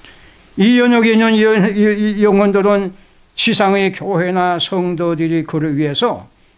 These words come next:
기도하고 헌금하고 선행하고 미사를 드리면은 그 죽은 영혼을 위해서 그렇게 해야 됩니다. 그렇게 하면은 그 기간이 단축되어서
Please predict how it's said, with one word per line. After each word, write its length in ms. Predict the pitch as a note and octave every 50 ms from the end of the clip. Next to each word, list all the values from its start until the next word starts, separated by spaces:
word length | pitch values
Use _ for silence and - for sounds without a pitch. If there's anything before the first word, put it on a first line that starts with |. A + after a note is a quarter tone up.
| _ _ -
기도하고 960 | - - - B3 A#3 - A3+ A3 G3 D#3+ F3+ F3+ E3+ E3 G3+ D#3+ G#2 F#2+ G#2 - _ _ _ _ _ _ _ _ _ _ - -
헌금하고 960 | D#3+ E3 G3 A3 A3+ G#3+ A#3 A3+ G#3+ - F#3 G#3 G3 G3+ G#3 C#3+ G#2+ G#2+ - - - _ _ _ _ _
선행하고 1200 | - - - - E3 F3 G3 G#3 G#3 G#3 G#3+ G#3+ G#3+ G3+ D3+ G#3 F#3 F3 A3+ F3+ B2 - - _ _ _ _ _ _ _ _ _ _ _
미사를 560 | - F3 B3+ B3+ A3+ - - F#3+ D#3 E3+ D#3+
드리면은 440 | B2+ D#3 C#3 B2+ A#2 G#2+ F#2+ F#2 - F#2 F#2 F#2+ _ _ _ _ _ _ _ _ _
그 180 | _ - C#4+ C4+
죽은 400 | F#3 - - C4 B3 C#4+ C4+ B3+
영혼을 400 | B3 A#3 A#3+ A3+ A3 A#3 G#3+ G3+
위해서 300 | G#3+ G#3 G3 E3+ - D#3+
그렇게 280 | C#3 - F#3 E3 - G3
해야 40 | B2
됩니다. 200 | - - - _ _ _ _ _ _ _ _ _ _
그렇게 360 | - - A#3+ C4 - C4 C4
하면은 640 | A#3+ - B3 B3+ A#3+ A#3+ A#3+ B3+ D4 D#4+ D#4 D4 - - - - - _
그 160 | - C#4+ D4+
기간이 540 | - - - B3 C#4 C4 C4+ D4 C#4+ C#4 -
단축되어서 960 | - - - G3 A#3+ A#3 - - F#3+ - - B3 A3 G#3 F#3 D3+ - D#3+ A2